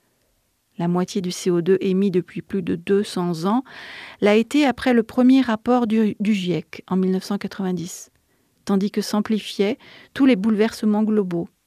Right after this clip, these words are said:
et ce malgré des améliorations technologiques considérables et la mise en œuvre de politiques se disant soucieuses d'environnement. Autrement dit,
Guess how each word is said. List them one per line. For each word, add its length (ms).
et 80
ce 140
malgré 440
des 160
améliorations 640
technologiques 600
considérables 800
et 80
la 140
mise 180
en 140
œuvre 240
de 80
politiques 480
se 80
disant 300
soucieuses 500
d'environnement. 580
Autrement 460
dit, 300